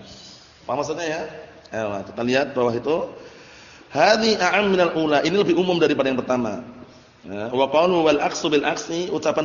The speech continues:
beliau al aksu bil aksi, ay matarattaba ala ghair ma'dun, fa huwa madmun. Seluruh yang ditimbulkan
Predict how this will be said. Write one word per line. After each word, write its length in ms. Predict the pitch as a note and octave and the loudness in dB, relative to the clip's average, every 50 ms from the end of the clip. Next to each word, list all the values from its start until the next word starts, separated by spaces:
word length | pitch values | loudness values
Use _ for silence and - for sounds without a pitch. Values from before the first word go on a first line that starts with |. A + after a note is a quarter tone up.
| C#3+ | -2
beliau 240 | C#3 C#3 C#3+ D3 C3+ | -2 0 0 0 0
al 80 | C3+ C3+ | 0 0
aksu 380 | C#3 C#3+ - - - - D#3+ C#3 | -2 -4 -4 -8 -8 -8 -6 -4
bil 160 | C3+ B2+ B2+ | -4 -4 -4
aksi, 320 | D3 - - - D3 D#3 C#3 - | -4 -6 -8 -10 -10 -10 -4 -2
ay 240 | C#3+ E3 F#3 F3+ D3 | -2 -2 0 -2 -2
matarattaba 720 | C3+ C#3+ C#3+ - C#3+ C#3+ E3+ E3+ - D3+ D3 C#3+ C#3 B2+ | -4 -4 -2 -2 -2 -2 -2 -2 0 0 0 0 0 0
ala 240 | C3+ C3+ C#3 C3 A#2 | 0 0 0 -2 -2
ghair 160 | A#2+ C3 C3 | -2 -4 -2
ma'dun, 400 | C3 C3 A#2+ A#2 A2+ B2+ D3 F#3 | -2 -4 -6 -6 -4 -4 -4 -2
fa 80 | G3 F3 | 0 0
huwa 240 | G#3 G#3+ G#3+ G#3+ G#3 | 0 2 0 0 -2
madmun. 400 | G#3 A3 G#3+ G3 F3+ F3+ F3+ F3+ - - - - - - - - - - _ _ _ _ _ _ | -2 -2 0 0 0 -2 -4 -8 -12 -14 -18 -20 -20 -20 -20 -20 -20 -20 _ _ _ _ _ _
Seluruh 320 | - - D#3+ F3+ G#3+ A3+ | -6 -2 0 2 4 4
yang 160 | G#3 G3 F3 | 4 2 2
ditimbulkan 880 | D3 F3+ F3+ F3 D3+ F#3 G#3 G#3+ G3+ G3 F3+ D#3 C3+ A#2+ G#2 F#2 - - | 0 -2 -4 0 2 2 2 2 2 2 0 0 0 -4 -6 -10 -14 -10